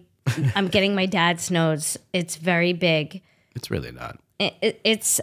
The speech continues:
Speaker 2: um, pronounced.
Speaker 1: It's really not.
Speaker 2: But yeah, just knock me, knock me right out. Break the nose. Let's fix it up. Poison ivy everywhere, everywhere.
Speaker 1: Yeah, it would suck.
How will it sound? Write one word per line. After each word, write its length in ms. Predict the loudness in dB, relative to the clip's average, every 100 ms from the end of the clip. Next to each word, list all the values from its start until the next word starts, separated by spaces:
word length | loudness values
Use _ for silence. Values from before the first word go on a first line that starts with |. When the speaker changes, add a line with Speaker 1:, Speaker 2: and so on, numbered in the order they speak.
| 0
Speaker 2:
um, 440 | 2 4 2 0 -2
pronounced. 760 | -2 0 0 -2 -4 -4 -4 -12 _ _ _ _ _
Speaker 1:
It's 100 | -8
really 220 | -8 -8
not. 260 | -12 -20 -20 _
Speaker 2:
But 180 | 0 2
yeah, 300 | 4 4 2 -4
just 260 | -8 -6 -2
knock 260 | -2 -2
me, 300 | -4 -2 -2 -4
knock 300 | -2 -2 -2
me 100 | -4
right 160 | -2 -2
out. 240 | -4 -6
Break 220 | -6 -6 -4
the 80 |
nose. 400 | -6 -8 -8 -10
Let's 200 | -8 -10
fix 280 | -10 -8 -6
it 80 | -6
up. 240 | -6 -10 _ _ _ _ _ _ _ _ _ _
Poison 380 | 0 2 4 4
ivy 420 | 4 4 2 -2 _
everywhere, 840 | 0 2 2 0 4 4 4 2 0 2
everywhere. 760 | 2 4 0 -2 -4 -4 -6 -10 -18 -20 _
Speaker 1:
Yeah, 280 | 4 6 8
it 120 | 6
would 160 | 4 2
suck. 320 | 4 2 0